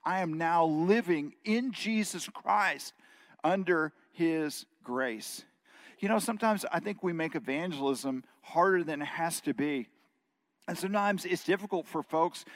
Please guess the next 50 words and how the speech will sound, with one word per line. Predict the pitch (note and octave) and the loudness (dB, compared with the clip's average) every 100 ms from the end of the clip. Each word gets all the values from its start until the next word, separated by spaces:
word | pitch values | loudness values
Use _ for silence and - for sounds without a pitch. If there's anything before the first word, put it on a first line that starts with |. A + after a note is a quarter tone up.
| - - | -20 -12
when | D#3+ F3 | -4 0
you | D#3 E3+ | 0 0
get | G3 - | 0 -2
kinda | F3 F3 | -6 -4
nervous | D3+ E3 F3+ D#3+ | -2 0 0 -4
about | - D3 | -4 -6
sharing | C3+ F3 E3+ D#3+ | -2 0 0 0
your | C3+ | -2
faith. | D3 D#3+ E3 | 0 0 -2
You're | D#3 D3+ | -2 -2
like, | C3+ - - - - _ - F#3+ | -2 -4 -20 -20 -20 _ -12 -8
"Um, | G3+ - | -6 -2
okay, | G#3 G3+ A3+ | -2 2 2
but | E3 G#3 | 4 2
what | G3 G3+ F#3 A3 B3 | 2 -6 -4 0 0
if | C4 | 0
they | C#4 | 0
ask | C4+ A#3+ A#3 | 2 2 2
a | A#3 | 0
question | G3 - G3 G3+ A3+ F#3+ | -2 0 0 2 0 0
about | D#3 E3+ E3 - - F#3+ | 0 0 0 -2 -16 -4
evolution | G3 G#3+ G#3 G3+ G3 G3 D#3 | 0 2 4 2 2 -4 -2
versus | F#3+ - G3 | -2 -2 -6
creation? | - E3 F3+ F3 F#3 - C3+ | -8 -4 -2 0 0 0 0
You, | E3 C3+ | 0 0
you | F#3 | 2
know, | F#3 F3+ F#3 | 2 4 4
is, | F3 - - - | 4 -2 -16 -6
is | D#3+ | 2
it | F3 | 2
one | F#3 B3 | 4 4
or | B3 G3 | 4 4
the | F#3+ | 4
other? | G#3 G#3+ G3+ | 4 4 2
Is | D3 | 2
it | D3+ | 0
both? | G#3 B3+ B3+ A3+ | 2 4 4 2
You | G#3+ G3+ | 0 0
know, | |
I, | F3+ F#3+ D3 | 2 2 0
I | E3 | 0
don't | G3+ A#3 | 2 2
want, | A#3 A#3 A3 A#3+ G3 | 4 0 0 -8 2
you | |
know, | G#3 F3+ | 4 4
is | E3+ | 2
science? | - G#3 A#3+ B3 A3+ - - | -2 0 2 2 0 -2 -2
I | A3 | 0
don't | A#3 A3 | 2 2
know." | A3 G3 | 2 2